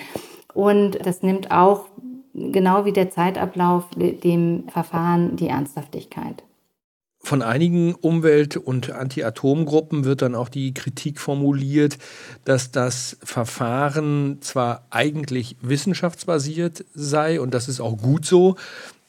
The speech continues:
Speaker 2: dass es eben aus diesem politischen Raum rausgenommen wurde. Das ist ein Vorteil gegenüber der bisherigen Suche, die sich ja immer nur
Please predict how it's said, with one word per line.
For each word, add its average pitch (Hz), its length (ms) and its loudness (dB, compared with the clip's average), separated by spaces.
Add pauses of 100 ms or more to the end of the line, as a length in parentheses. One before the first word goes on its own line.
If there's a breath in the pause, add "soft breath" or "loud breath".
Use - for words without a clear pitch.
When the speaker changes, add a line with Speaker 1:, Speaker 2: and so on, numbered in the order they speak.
(120)
Speaker 2:
dass 123 160 0
es 131 120 -4
eben 135 220 0
aus 110 140 -6
diesem 123 340 -2
politischen 131 640 0
Raum 110 300 0
rausgenommen 165 960 0 (220)
wurde. 165 800 2 (320 loud breath)
Das 117 160 -6
ist 139 160 -2
ein 131 60 0
Vorteil 131 520 2
gegenüber 127 420 -2
der 117 120 0
bisherigen 139 720 2
Suche, 160 460 4
die 135 100 -4
sich 127 220 -4
ja 127 80 0
immer 123 220 -2
nur 127 280 2